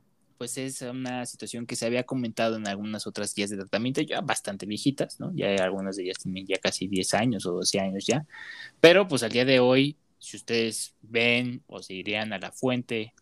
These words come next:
original, pues encontrarían de que, pues, al día de hoy se pueden realizar desde antes. Normalmente nos gusta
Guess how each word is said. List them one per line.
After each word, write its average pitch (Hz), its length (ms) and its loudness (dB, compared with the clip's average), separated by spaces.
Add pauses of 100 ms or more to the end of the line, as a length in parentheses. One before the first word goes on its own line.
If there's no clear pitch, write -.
original, 127 720 -2
pues - 180 -12
encontrarían 101 720 -2
de 117 140 -2
que, 104 160 -4
pues, - 280 -12
al 101 120 -4
día 110 180 4
de 127 140 8
hoy 120 100 4
se - 100 -6
pueden 110 200 -8
realizar 98 400 -8
desde 123 240 4
antes. 156 260 0 (480)
Normalmente 196 1200 4 (300)
nos 120 320 -8
gusta 127 760 2